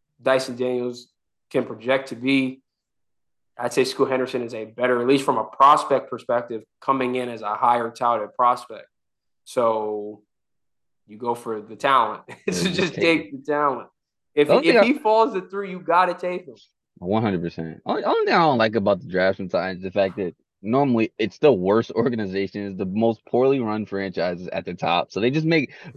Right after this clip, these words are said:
Speaker 2: dumb
Speaker 1: Bad
Speaker 2: decisions,
Speaker 1: decisions
Speaker 2: bro.
Speaker 1: <laughs> over and
Speaker 2: <laughs> It's,
Speaker 1: over.
Speaker 2: it's just, bro, I can't,
Speaker 1: The
Speaker 2: I couldn't
Speaker 1: reason
Speaker 2: imagine.
Speaker 1: why a lot of these teams stay in the lottery year
Speaker 2: Yeah.
Speaker 1: after year <laughs> after year, bro.
Speaker 2: <laughs> Like, even when they get the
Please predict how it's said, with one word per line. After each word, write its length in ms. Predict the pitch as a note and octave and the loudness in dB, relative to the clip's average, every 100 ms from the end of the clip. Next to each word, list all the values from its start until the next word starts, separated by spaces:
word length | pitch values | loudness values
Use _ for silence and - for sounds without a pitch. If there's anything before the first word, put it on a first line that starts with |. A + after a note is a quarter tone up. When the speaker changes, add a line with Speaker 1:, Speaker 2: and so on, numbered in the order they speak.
| - E2+ | -12 -4
Speaker 2:
dumb 280 | C3 C#3 F3 | 2 4 6
Speaker 1:
Bad 280 | D3+ C#3+ D#3 | 4 4 2
Speaker 2:
decisions, 640 | - D3 C#3 E3 F3+ G2 | 0 -2 2 4 4 2
Speaker 1:
decisions 140 | G3+ | 0
Speaker 2:
bro. 280 | F3+ C3+ C3+ | 2 4 6
Speaker 1:
<laughs> 80 | F#3 | 4
over 220 | F3+ F3+ | 2 -2
and 100 | F3 G3+ | 2 4
Speaker 2:
<laughs> 0 | |
It's, 100 | G3 | 4
Speaker 1:
over. 240 | D#3 D#3+ - - - - - | 4 2 0 -8 -18 -18 -2
Speaker 2:
it's 260 | F3 D3 - | -2 -2 -6
just, 320 | B2 G2+ - | -8 -8 -6
bro, 240 | F#2+ F2 | -2 2
I 120 | G2+ | 2
can't, 320 | G#2+ - F2 E2 | 0 -4 -6 -2
Speaker 1:
The 60 | |
Speaker 2:
I 80 | B2 | -2
couldn't 180 | F3 F3 | 2 2
Speaker 1:
reason 160 | C#3 A3 | 2 4
Speaker 2:
imagine. 200 | A3 F3 | 6 6
Speaker 1:
why 180 | F3 E3 | 4 2
a 80 | |
lot 320 | D3 D3 D3+ E3 | -2 -2 -2 -4
of 80 | |
these 280 | D#3 D3+ D3 - | -8 -14 -16 -14
teams 480 | E3 D#3+ C#3+ B2 | -10 -8 -8 -12
stay 320 | - A#2+ B2+ C3+ | -18 -18 -12 -10
in 100 | C3 | -10
the 120 | B2 | -12
lottery 720 | A#2 B2 B2+ A#2+ A2+ G#2 G2+ G2+ | -6 -2 -2 -4 -10 -14 -20 -20
year 320 | G#2+ A#2+ B2 | -8 -4 -2
Speaker 2:
Yeah. 300 | D#3 A#3+ A2 | 0 -2 -4
Speaker 1:
after 260 | A2 - G#2+ | -6 -10 -8
year 500 | G#2+ A#2+ B2+ B2+ D3 | -2 0 2 2 0
<laughs> 80 | - | 2
after 600 | F#3 G3+ F#3 - F#3 D3+ | 2 4 2 4 6 6
year, 540 | D3 D#3+ E3+ D#3+ C#3+ | 6 6 6 6 4
bro. 420 | B2 B2+ B2 B2 A#2+ E3+ | 2 2 2 0 -4 -4
Speaker 2:
<laughs> 140 | - | 0
Like, 220 | B2 C3+ | 2 2
even 240 | C#3+ F#3+ G3 | 4 6 6
when 80 | |
they 100 | F#3+ | 6
get 200 | E3+ E3+ | 4 2
the 120 | - | 2